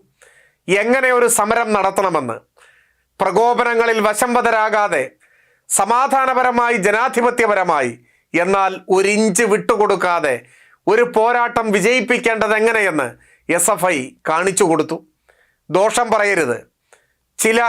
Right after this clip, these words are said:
ടെലിവിഷൻ ചാനലുകൾ ഈ കാര്യത്തിൽ ശരിയായ നിലപാട് സ്വീകരിക്കാനും എസ് എഫ് ഐയുടെ സമരത്തെ ശ്ലാഘിക്കാനും ഗവർണറുടെ വിവരക്കേടിനെ തുറന്നെതിർക്കാനും തയ്യാറായി. ഒരുപക്ഷെ സമീപകാല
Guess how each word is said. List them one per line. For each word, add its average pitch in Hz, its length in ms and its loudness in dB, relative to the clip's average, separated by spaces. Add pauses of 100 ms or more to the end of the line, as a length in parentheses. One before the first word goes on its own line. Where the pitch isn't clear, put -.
(260)
ടെലിവിഷൻ 254 440 0 (100)
ചാനലുകൾ 196 460 0 (680)
ഈ 220 120 2 (140)
കാര്യത്തിൽ 233 420 0 (640)
ശരിയായ 254 380 2 (100)
നിലപാട് 254 400 0
സ്വീകരിക്കാനും 190 640 0 (720)
എസ് 214 160 0
എഫ് 226 140 -2
ഐയുടെ 226 320 2
സമരത്തെ 233 440 0 (480)
ശ്ലാഘിക്കാനും 202 720 -2 (640)
ഗവർണറുടെ 233 580 0 (100)
വിവരക്കേടിനെ 208 680 0 (340)
തുറന്നെതിർക്കാനും 190 880 0 (500)
തയ്യാറായി. 160 480 0 (680)
ഒരുപക്ഷെ 226 460 0 (580)
സമീപകാല 240 680 0